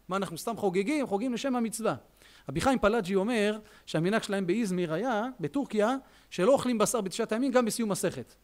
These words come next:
גם בסעודת מצווה, אוכלים דגים. הוא אומר, דג, זה חשוב. תראו, היום באולמות, בשמחות,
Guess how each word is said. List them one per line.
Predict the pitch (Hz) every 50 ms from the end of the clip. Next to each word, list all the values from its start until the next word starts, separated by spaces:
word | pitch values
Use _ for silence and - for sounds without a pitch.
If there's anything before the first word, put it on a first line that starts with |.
| _ _ -
גם | 196 214
בסעודת | 208 - 196 180 202 190 -
מצווה, | 170 143 - 220 262 302 302 285 - - - - -
אוכלים | 151 - 226 254 240 185
דגים. | 214 196 190 226 175 131
הוא | - - - _ _ _ _ _ _ _ _ _ _ _ _ -
אומר, | 233 262 220
דג, | 175 226 262 233 156
זה | 147 156
חשוב. | 151 170 156 - 247 190 117 101 - _ _ _ _ _ _ _ _ _ _ _ _ _ _ _ _ _
תראו, | 151 165 170
היום | 175 185 180 160
באולמות, | 160 156 151 156 156 156 165 185 208 185 170 151 151
בשמחות, | 147 147 143 139 131 - - 160 - - 156 143 - 233 202 196 208 202